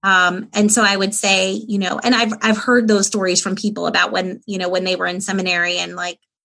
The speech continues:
you know, needing something to happen, you know, needing to pay a bill and, and someone would just knock on their door and be like, "Hey, <laughs> you were on my heart today," you know, um, the, all those, all those ways that, um, I think when we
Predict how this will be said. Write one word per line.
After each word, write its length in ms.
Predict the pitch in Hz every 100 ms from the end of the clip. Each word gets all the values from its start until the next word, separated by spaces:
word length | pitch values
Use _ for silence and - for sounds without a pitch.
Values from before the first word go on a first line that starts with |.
| _ _ _ _
you 140 | 226 180
know, 340 | - - - - - _ _ _ _ _ _ _ -
needing 320 | 220 220 214
something 380 | 214 208 214 190
to 60 |
happen, 440 | 175 185 180 196 185
you 120 | 214
know, 100 | 208
needing 340 | 208 220 208 208
to 60 |
pay 220 | 208 220 185
a 40 |
bill 440 | 165 185 185 175
and, 280 | 160 151 -
and 180 | 196 185
someone 220 | 202 190
would 100 | 185
just 180 | 185 -
knock 280 | 190 180 190
on 140 | 185 185
their 160 | 175
door 300 | 175 180 175
and 100 | 170
be 80 | 175
like, 180 | 185 190
"Hey, 440 | 330 403 330 220 220 - 330 277 _
<laughs> 420 | - - - -
you 120 | 349
were 60 | 466
on 120 | 453
my 100 | 320
heart 220 | 285 294
today," 600 | 294 202 190 185 180 208 214
you 80 |
know, 220 | 208 196 202 - - -
um, 260 | 254 233 220 - - - -
the, 140 | 240
all 180 | 240 269
those, 400 | 277 262 233 - -
all 120 | 240
those 220 | 262 226
ways 380 | 202 202 190 185
that, 240 | 190 202 214 -
um, 400 | 196 180 190 214 214
I 80 | 196
think 240 | 202 190
when 260 | 196 190 185
we 220 | 196 190